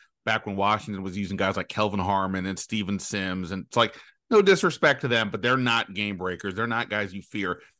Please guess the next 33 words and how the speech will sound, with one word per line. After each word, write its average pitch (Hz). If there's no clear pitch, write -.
And 107
this 131
was 131
a -
game 117
you 101
could -
put 156
Forbes 123
in 117
there, 117
let 110
him 131
be 123
his 120
aggressive 104
self, 104
and 95
get 110
some 104
confidence 92
back. -
But 123
then 151
you 196
go 196
to 185
this 220
game 92
coming 127
up 131
against 127
Seattle. 120